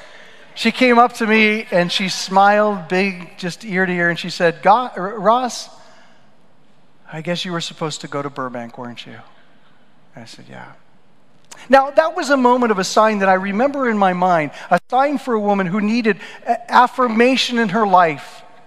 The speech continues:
It's my firm contention that the Lord doesn't want us wandering around aimlessly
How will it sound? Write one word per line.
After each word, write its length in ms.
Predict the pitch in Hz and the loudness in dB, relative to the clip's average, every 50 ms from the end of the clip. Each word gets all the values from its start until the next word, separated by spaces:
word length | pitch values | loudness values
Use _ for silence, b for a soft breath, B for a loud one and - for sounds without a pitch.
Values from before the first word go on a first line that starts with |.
| - - - - - - - - - - - - - - - - - - - - - - - - - | -20 -20 -20 -20 -20 -20 -20 -20 -20 -20 -20 -20 -20 -20 -20 -20 -20 -20 -20 -20 -20 -20 -20 -4 0
It's 140 | - 226 - | 0 0 2
my 180 | 214 262 254 247 | 4 4 4 4
firm 320 | - - 294 294 311 294 | 2 2 2 2 2 2
contention 680 | - 247 240 196 - 190 175 160 - - 170 170 175 170 - B B B B B B B B B B B B | 0 -2 -2 0 2 2 2 2 0 -6 -6 -6 -6 -8 -12 B B B B B B B B B B B B
that 120 | - - | -4 0
the 80 | - 226 | 0 2
Lord 280 | 214 240 262 269 226 | 2 4 2 2 2
doesn't 240 | 247 233 208 233 214 | -2 -4 -4 -2 -2
want 180 | 208 214 208 196 | 0 0 0 0
us 160 | 175 - - | -2 -4 0
wandering 400 | 170 175 180 170 165 165 160 156 | 0 2 2 2 0 -4 -4 -2
around 320 | 151 151 151 147 143 139 | -2 0 0 0 0 -2
aimlessly 580 | 135 135 135 135 127 117 - - 123 117 113 | -4 -6 -6 -6 -8 -10 -12 -14 -14 -16 -18